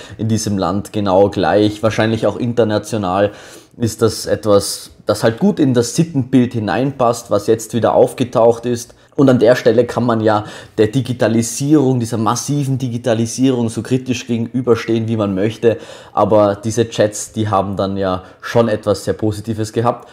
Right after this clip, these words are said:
Denn dadurch hat jetzt jeder einmal hier einen Einblick, wie eigentlich Postenschacherei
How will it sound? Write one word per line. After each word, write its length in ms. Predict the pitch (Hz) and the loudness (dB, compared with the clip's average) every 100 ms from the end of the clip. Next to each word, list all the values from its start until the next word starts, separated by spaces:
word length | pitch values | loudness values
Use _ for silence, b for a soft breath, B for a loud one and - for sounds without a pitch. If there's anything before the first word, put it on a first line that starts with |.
| B - | B -8
Denn 140 | 113 | 0
dadurch 420 | 110 120 135 - | 2 4 2 -2
hat 120 | 131 | -8
jetzt 240 | 127 127 - | -6 -8 -4
jeder 320 | 113 165 - | 0 2 0
einmal 240 | 123 123 | 0 -2
hier 180 | 107 113 | 0 -2
einen 240 | 107 101 - | -2 -4 -2
Einblick, 600 | 110 117 120 117 - - b b - | 0 0 0 -2 -6 -20 b b -8
wie 140 | 113 | -2
eigentlich 400 | 76 104 107 101 | 0 0 -2 -6
Postenschacherei 1080 | - 110 - 120 - 101 104 87 87 120 | -2 -2 -2 -6 -2 -2 -2 0 4 4